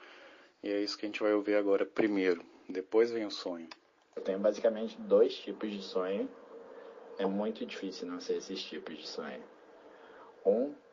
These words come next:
Speaker 2: seria situações completamente aleatórias, sem sentido, com pessoas completamente aleatórias, sem sentido, fazendo coisas totalmente sem sentido.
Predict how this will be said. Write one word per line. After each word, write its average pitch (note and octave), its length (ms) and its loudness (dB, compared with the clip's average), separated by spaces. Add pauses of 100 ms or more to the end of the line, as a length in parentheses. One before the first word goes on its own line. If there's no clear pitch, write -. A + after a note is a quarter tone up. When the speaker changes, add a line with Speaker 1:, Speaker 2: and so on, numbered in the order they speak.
(160)
Speaker 2:
seria G#2 680 2 (640)
situações G2+ 680 0
completamente G2+ 1200 0 (240)
aleatórias, F#2 680 0
sem F#2+ 220 -4
sentido, F#2+ 580 -4
com G2+ 180 -8
pessoas F#2 460 0
completamente G2 800 -2
aleatórias, F#2 540 2
sem F#2+ 160 -2
sentido, F#2+ 540 -4
fazendo G2 500 2
coisas F#2+ 640 0 (380)
totalmente F2+ 720 4 (540)
sem - 220 2
sentido. - 520 -2